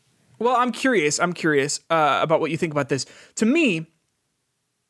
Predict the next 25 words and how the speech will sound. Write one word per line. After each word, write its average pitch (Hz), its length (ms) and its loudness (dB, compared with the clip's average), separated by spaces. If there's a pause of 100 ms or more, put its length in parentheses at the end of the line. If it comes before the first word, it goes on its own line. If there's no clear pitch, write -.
(1200)
like, 175 220 0
no 208 160 0
pun 196 240 0
intended, 175 500 0
it 147 120 -4
sounds 190 460 -2
like 160 500 -2 (1200)
the 175 80 0
M 170 120 0
L 165 100 4
B 269 220 2
might 196 240 0
be 175 180 2
like, 156 480 -2 (800)
"Well, 175 180 4
ball's 160 340 2
in 143 80 -4
your 143 120 0
court, 196 440 0 (320)
Sony. 104 500 -8 (600)
You 175 160 0
can 165 280 0
continue 170 500 -2
developing 151 720 0
this 139 540 0